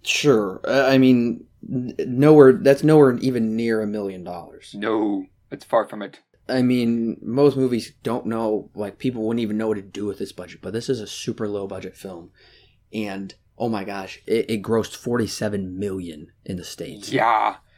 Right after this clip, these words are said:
Speaker 2: Now we know where all the money came from to do all the sequels. <laughs>
Speaker 1: Oh gosh, yeah, I know. And we'll get into that towards the end about those sequels and just everything about that.
Speaker 2: Yeah.
Speaker 1: I couldn't find,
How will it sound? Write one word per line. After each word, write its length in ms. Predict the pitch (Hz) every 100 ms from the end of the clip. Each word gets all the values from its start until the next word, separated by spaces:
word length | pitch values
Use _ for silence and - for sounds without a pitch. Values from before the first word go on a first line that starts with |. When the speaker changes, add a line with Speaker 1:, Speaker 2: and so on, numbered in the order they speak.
| _ -
Speaker 2:
Now 220 | 131 143
we 80 | 151
know 140 | 143
where 120 | 127 135
all 80 | 131
the 80 | 127
money 220 | 131 135
came 280 | - 139 131
from 140 | 131
to 60 | 120
do 100 | 127
all 80 |
the 100 | 117
sequels. 640 | 110 139 139 139 135 127 143 - 143 -
<laughs> 0 | 156 240
Speaker 1:
Oh 220 | 160 180 165
gosh, 400 | 160 139 120 160
yeah, 180 | 156
I 120 | 127 143
know. 340 | 151 135 110 - - 151 -
And 100 | 139
we'll 100 | 151
get 120 | 175
into 240 | 165 160 147
that 320 | 123 110 101
towards 220 | - 139
the 140 | 113 110
end 300 | 123 113 107
about 200 | 104 101
those 280 | 104 104 - - - - -
sequels 540 | - 135 127 95 101
and 260 | 101 95 98 _ _ _ _ - -
just 180 | 101 117
everything 260 | 107 104
about 200 | 98 92
that. 260 | - 90 -
Speaker 2:
Yeah. 200 | 104 92 - - _ -
Speaker 1:
I 140 | 131
couldn't 280 | 160 226 156
find, 520 | 151 139 131 120 110